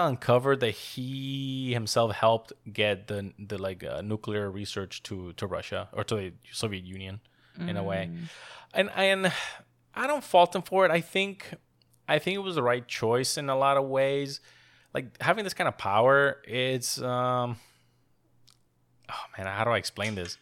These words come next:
Speaker 1: I, it's, it's gonna be hard to explain because,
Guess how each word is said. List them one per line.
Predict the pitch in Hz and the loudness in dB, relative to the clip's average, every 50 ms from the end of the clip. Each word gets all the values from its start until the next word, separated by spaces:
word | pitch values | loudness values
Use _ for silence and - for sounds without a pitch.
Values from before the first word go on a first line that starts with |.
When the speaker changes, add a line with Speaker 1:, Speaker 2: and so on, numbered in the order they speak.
| _ _ _ _ _ _ _ _ _ _ _ _ _ _ - - | _ _ _ _ _ _ _ _ _ _ _ _ _ _ -14 -12
Speaker 1:
I, | 120 101 - | -10 -6 -2
it's, | 123 120 120 - - | -2 -2 -2 -4 -10
it's | - 120 110 - | -8 -8 -6 -4
gonna | - 151 151 139 | -2 0 0 0
be | 123 107 | 0 0
hard | 101 113 120 120 - - | 2 2 2 2 0 -6
to | - - 123 | -8 -8 -8
explain | 104 - - - - 117 127 127 | -8 -10 -10 -6 -4 -4 -4 -4
because, | 120 113 - 117 107 107 101 - | -6 -4 -2 0 0 0 -2 -4